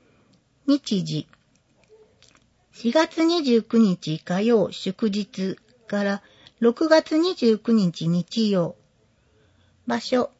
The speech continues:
中央図書館四階、郷土エリア。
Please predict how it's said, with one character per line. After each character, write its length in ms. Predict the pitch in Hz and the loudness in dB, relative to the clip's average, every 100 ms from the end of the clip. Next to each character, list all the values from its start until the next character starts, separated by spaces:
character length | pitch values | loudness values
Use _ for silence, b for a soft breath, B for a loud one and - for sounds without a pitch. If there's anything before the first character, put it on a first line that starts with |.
| _ _ _ _ _ | _ _ _ _ _
中 240 | - 349 349 | -4 -4 -2
央 200 | 339 339 | -2 -2
図 200 | - 330 | -2 -2
書 140 | 320 | -2
館 280 | 302 190 170 | -2 -2 0
四 260 | 202 220 220 | 0 0 0
階、 380 | - 202 196 - _ _ | -2 -4 -4 -8 _ _
郷 280 | 339 330 311 | -4 -2 0
土 120 | 311 | 2
エ 140 | 302 | 2
リ 220 | 233 160 | 0 -4
ア。 120 | 160 | -6